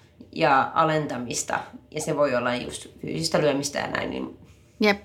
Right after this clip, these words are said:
Speaker 2: ja tässäkin, no se tulee ehkä vielä noissa tulevissa jaksoissa enemmän esille, koska tässä tää vasta tapahtui. Mutta siis se suhtautuminen, että totta kai varsinkin sä oot sen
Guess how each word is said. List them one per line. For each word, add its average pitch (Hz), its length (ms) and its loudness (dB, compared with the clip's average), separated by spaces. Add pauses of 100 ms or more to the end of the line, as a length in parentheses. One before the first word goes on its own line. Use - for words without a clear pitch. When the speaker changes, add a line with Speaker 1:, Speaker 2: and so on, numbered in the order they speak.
Speaker 2:
ja 220 60 2
tässäkin, 233 540 6 (460)
no - 180 8
se 247 120 6
tulee 240 240 6
ehkä 226 180 0
vielä 233 240 6 (500)
noissa 208 600 6
tulevissa 226 380 6
jaksoissa 196 280 0
enemmän 190 360 2
esille, 247 420 4
koska 226 200 -4
tässä 180 260 2
tää 180 160 4 (160)
vasta 175 220 2
tapahtui. 247 540 4 (240)
Mutta 208 500 6
siis - 220 2
se 202 60 -2
suhtautuminen, 196 680 4
että 196 200 0
totta 220 200 2
kai 226 220 8
varsinkin 214 520 4
sä 196 220 4
oot 190 220 -2 (380)
sen 196 260 4